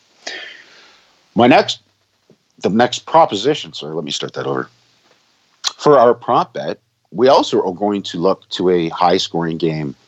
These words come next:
to go under. But that is in its first half, and that's the Rams-Saints game, though, note we talked about being the highest total on the board ever in the history of Las Vegas betting.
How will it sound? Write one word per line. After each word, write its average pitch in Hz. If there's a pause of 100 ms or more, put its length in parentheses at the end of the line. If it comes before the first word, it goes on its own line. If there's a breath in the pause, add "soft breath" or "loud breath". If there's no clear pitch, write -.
to 95
go 80
under. 73 (640 soft breath)
But -
that 123
is 160
in 139
its 127
first 85
half, 92
and 82
that's 85
the 120
Rams-Saints 101
game, 92
though, 87
note 90
we 87
talked 110
about 90
being 90
the 85
highest 107
total 101 (320 soft breath)
on 120
the 131
board 87 (200)
ever 120
in 92
the 90
history 95
of 78
Las 78
Vegas 69
betting. 78